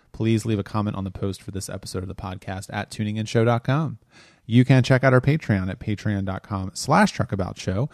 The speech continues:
which also supports our other long-running podcast, Truckabout. It's a great time to get involved in Truckabout if you have not listened to it before, because we are just starting our Star Trek Voyager podcasts.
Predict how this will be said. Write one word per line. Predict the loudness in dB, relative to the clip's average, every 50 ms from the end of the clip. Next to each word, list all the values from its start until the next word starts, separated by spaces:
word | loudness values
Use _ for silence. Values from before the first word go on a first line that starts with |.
| -10 _ _ _ _
which | 0 2 2 2
also | 2 4 4 4 6 4 2
supports | 2 2 -6 2 4 4 4 4 2
our | 0 0
other | 0 -2 -2 -2
long-running | -2 -4 -4 -2 -4 -4 -4 -4 -6 -4
podcast, | 0 0 0 0 0 -2 -2 -2 -2 -2 2
Truckabout. | 2 2 4 4 4 4 6 4 4 2 2 _ -18 -20 _ _ _ _
It's | -12 -4 -4
a | -6
great | 0 _ 6 6 6 6
time | 4 4 4 4 4
to | 2 2
get | 2 0
involved | 2 4 6 4 4 4
in | 2
Truckabout | 2 4 4 4 4 2 2 2 2
if | 2 2
you | 0
have | 0 2
not | 2 -2 0 0
listened | -2 -4 -4 -4 -2
to | -2 -2
it | 0 -2
before, | -6 -2 2 4 4 4
because | 2 2 0 0 -2 0
we | 0 -2
are | -2 -2
just | 2 2 2 2 0
starting | 2 4 4 4 4 2 0
our | -2 -4 -6
Star | -6 0 2 2 2
Trek | 2 0 -2 0 0
Voyager | -2 -2 0 0 0 -2 -4 -6
podcasts. | -6 -6 -6 -6 -8 -6 -8 -6 -6 -6 -10 -12 _ -20